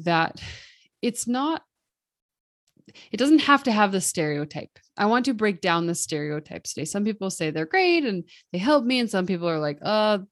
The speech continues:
oh, it's woo woo, you know, it's all that energy stuff." And I want to, I want to dispel all the myths, um, about affirmations today. And if you need to use a different word,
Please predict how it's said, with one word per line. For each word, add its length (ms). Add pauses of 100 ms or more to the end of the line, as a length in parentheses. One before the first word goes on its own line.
(140)
oh, 180
it's 160
woo 280
woo, 400
you 160
know, 220
it's 180
all 140
that 200
energy 520
stuff." 560 (640)
And 200
I 100
want 180
to, 260
I 100
want 240
to 200
dispel 480
all 300
the 100
myths, 520 (420)
um, 300
about 360
affirmations 800
today. 280 (560)
And 120
if 160
you 240
need 260
to 60
use 220
a 80
different 420
word, 340